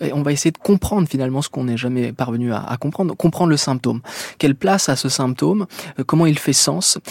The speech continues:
et comment il implique non pas simplement un individu, mais, euh, une famille, euh, un groupe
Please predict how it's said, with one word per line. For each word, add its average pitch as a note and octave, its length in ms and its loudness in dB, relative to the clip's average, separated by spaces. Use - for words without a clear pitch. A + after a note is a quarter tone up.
et G3 60 -2
comment E3+ 220 4
il D#3+ 120 4
implique D#3 380 -2
non C#3+ 140 0
pas C#3+ 100 0
simplement C3+ 440 0
un C3 100 -2
individu, C#3 480 0
mais, E3+ 260 2
euh, C3 360 -6
une C#3 140 -4
famille, C#3 560 0
euh, B2 140 -6
un C3 160 -4
groupe D#3 360 0